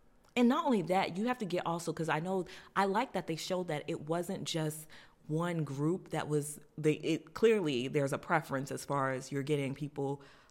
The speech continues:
who are underage, and a lot of the people who seem like m-, in the more recent years were in the sixteen, seventeen,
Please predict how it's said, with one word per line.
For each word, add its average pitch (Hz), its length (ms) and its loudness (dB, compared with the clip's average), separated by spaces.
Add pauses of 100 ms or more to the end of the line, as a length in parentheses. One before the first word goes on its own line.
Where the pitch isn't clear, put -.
(200)
who 147 360 0
are 135 200 4
underage, 131 800 0
and 139 120 0
a - 20 2
lot 139 360 4
of 143 100 2
the 135 60 0
people 139 320 -2
who 135 120 0
seem 139 320 -2
like 131 280 -4
m-, 135 240 -4
in 139 140 -2
the 131 60 0
more 135 240 -4
recent 143 320 -4
years 135 320 -4
were 139 160 -4
in 131 100 -4
the 120 80 -4
sixteen, 139 500 -4
seventeen, 135 640 -4